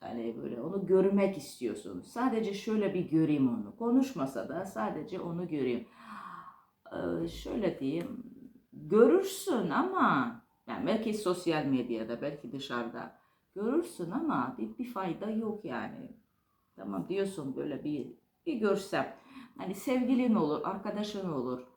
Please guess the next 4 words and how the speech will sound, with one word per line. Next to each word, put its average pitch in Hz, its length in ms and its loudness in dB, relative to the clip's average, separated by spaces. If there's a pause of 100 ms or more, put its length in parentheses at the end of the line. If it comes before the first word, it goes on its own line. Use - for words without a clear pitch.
(600)
eski 208 260 -6
sevgilin 190 540 2
olur, 139 280 0
arka-, 175 500 -6